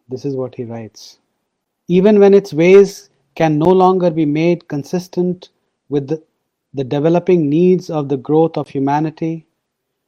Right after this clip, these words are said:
the formal system persists and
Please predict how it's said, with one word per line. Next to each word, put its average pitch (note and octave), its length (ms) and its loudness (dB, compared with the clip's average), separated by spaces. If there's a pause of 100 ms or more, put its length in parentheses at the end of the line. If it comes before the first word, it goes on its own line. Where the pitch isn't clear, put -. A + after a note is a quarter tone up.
(280)
the C3 120 -8
formal G3 480 2
system F3+ 480 -6
persists - 840 -6 (200)
and C#3+ 260 -6